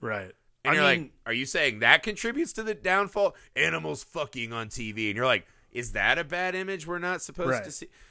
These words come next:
Speaker 2: 'Cause I think that stuff doesn't work. But then splash cutting Mickey's interview with, uh, the Coca-Cola bear
Speaker 1: Yeah.
Speaker 2: works wildly well.
Speaker 1: It does.
Speaker 2: <laughs> You know?
Speaker 1: I mean, it's the
Speaker 2: And
Speaker 1: same
Speaker 2: so
Speaker 1: thing, like, with the scene where, um,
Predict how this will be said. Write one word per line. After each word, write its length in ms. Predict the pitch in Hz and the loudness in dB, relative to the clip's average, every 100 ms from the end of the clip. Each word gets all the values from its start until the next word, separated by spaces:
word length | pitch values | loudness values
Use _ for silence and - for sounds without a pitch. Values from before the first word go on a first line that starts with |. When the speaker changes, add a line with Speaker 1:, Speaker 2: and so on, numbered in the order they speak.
| - | -8
Speaker 2:
'Cause 160 | 180 160 | -4 2
I 140 | 156 214 | 4 4
think 300 | 233 175 123 | 2 -6 0
that 240 | 196 311 | 2 2
stuff 320 | - 160 117 | 0 -2 -2
doesn't 360 | 170 190 147 107 | -2 -2 -4 -8
work. 300 | 98 87 - _ _ - | -8 -8 -10 _ _ -6
But 140 | 165 | -4
then 320 | 175 160 147 - - | 0 0 0 -8 -10
splash 600 | - - 160 185 202 - | -10 -6 2 4 4 0
cutting 380 | 175 160 151 143 | -4 -4 -4 -6
Mickey's 360 | 151 160 123 | -8 -8 -4
interview 640 | 147 175 120 104 98 101 107 _ _ _ _ 98 | -2 0 -2 -2 -2 -4 -6 _ _ _ _ -6
with, 340 | 139 135 - 131 | 0 0 -2 -2
uh, 580 | 131 123 120 117 113 113 _ - | 2 4 6 6 4 2 _ -6
the 60 | |
Coca-Cola 640 | - 165 113 - 190 220 107 | -2 -2 -2 0 2 2 2
bear 400 | 98 92 107 - _ _ | 0 0 -2 -6 _ _
Speaker 1:
Yeah. 140 | - - | -2 2
Speaker 2:
works 320 | 147 - - | 2 0 -10
wildly 960 | 87 90 123 156 160 147 135 98 101 | -12 -6 0 2 4 2 -2 -6 -8
well. 200 | 87 80 | -8 -4
Speaker 1:
It 140 | 143 147 | -2 4
does. 480 | 254 311 226 135 240 | 4 4 0 -2 -2
Speaker 2:
<laughs> 0 | |
You 80 | |
know? 240 | 226 220 240 - | 2 2 2 -2
Speaker 1:
I 60 | 180 | 2
mean, 120 | 247 | 4
it's 100 | 233 | 6
the 60 | 269 | 4
Speaker 2:
And 60 | |
Speaker 1:
same 120 | 208 214 | 6 8
Speaker 2:
so 120 | 202 | 8
Speaker 1:
thing, 160 | 214 202 | 8 4
like, 220 | 180 156 | 0 0
with 340 | 151 180 175 - | 2 4 4 0
the 140 | 175 | 0
scene 500 | - - 165 170 160 | 0 0 -2 -2 -2
where, 340 | 151 147 143 135 | 0 2 4 2
um, 520 | 123 120 117 117 | 0 -2 -4 -8